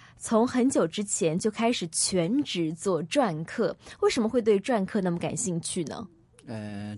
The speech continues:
Speaker 2: 其实在我读中学的时候，我已经非常感兴趣了。我已经开始就是说，呃，研究篆刻这一个东西。但然后到后来工作了以后，见的东西多了，看到的，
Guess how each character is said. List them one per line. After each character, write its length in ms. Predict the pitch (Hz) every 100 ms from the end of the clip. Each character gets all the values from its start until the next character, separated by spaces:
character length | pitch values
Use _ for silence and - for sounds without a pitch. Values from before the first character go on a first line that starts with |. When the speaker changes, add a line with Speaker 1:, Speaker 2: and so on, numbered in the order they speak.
| -
Speaker 2:
其 180 | - 196
实 160 | 156
在 200 | 139 180
我 200 | 139 113
读 220 | - 117
中 240 | 127 170 170
学 160 | 123
的 120 | 107 101
时 140 | 104
候， 240 | 104 113
我 180 | 101 95
已 80 | 95
经 400 | 101 120 117 131
非 200 | 123 131
常 240 | 127 95 101
感 240 | 78 87
兴 240 | - 104
趣 240 | 101 107 92
了。 180 | 85 - _ - - - -
我 100 | 110
已 40 |
经 160 | 123 127
开 240 | 139 127
始 360 | - 104 98 95
就 180 | 113 104
是 40 |
说， 320 | 104 104 101 -
呃， 280 | 98 92 90
研 280 | 92 92 95
究 180 | 107 104
篆 260 | 104 117
刻 160 | 104 110
这 160 | 101 101
一 160 | 90 90
个 160 | 92
东 200 | 92 92
西。 360 | - 90 85 87 - - - - _
但 160 | 139 120
然 200 | 120 127
后 320 | 147 139 127 -
到 220 | 156 139
后 240 | 120 156 131
来 340 | 104 110 113 - -
工 180 | 143 143
作 160 | 147 135
了 180 | 107
以 140 | 95 90
后， 320 | 117 104 87 - - - -
见 180 | 135 110
的 120 | 90
东 200 | 117 110
西 160 | - 104
多 260 | 117 107
了， 160 | 101 85
看 260 | - 123 113
到 160 | 110
的， 480 | 95 95 90 87